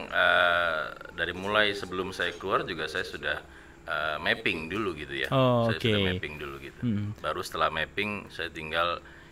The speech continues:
Speaker 1: istikharah untuk memilih gerbong mana yang saya pilih begitu.
Speaker 2: Wah, jadi memilih Partai Amanat Nasional. Nah, kenapa bisa memilih pan?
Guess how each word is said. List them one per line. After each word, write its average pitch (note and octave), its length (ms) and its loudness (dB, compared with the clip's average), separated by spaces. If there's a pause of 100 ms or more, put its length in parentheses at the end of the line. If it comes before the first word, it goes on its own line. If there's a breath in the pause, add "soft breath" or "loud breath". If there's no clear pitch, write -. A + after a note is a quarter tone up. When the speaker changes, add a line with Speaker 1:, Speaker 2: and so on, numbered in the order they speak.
Speaker 1:
istikharah F2 720 4
untuk F2 340 -4
memilih F#2 400 -2 (800 loud breath)
gerbong F2 340 -2
mana F#2 240 4
yang E2 160 4
saya D#2+ 160 0
pilih C#2 400 -6
begitu. C2 260 -8
Speaker 2:
Wah, A1+ 400 -6
jadi A2+ 300 2
memilih C3+ 540 6
Partai C3+ 500 2
Amanat A#2 400 4 (320)
Nasional. A2+ 480 6
Nah, D3 160 4
kenapa D4 320 6
bisa D3 240 8
memilih B2 340 8
pan? F2+ 300 0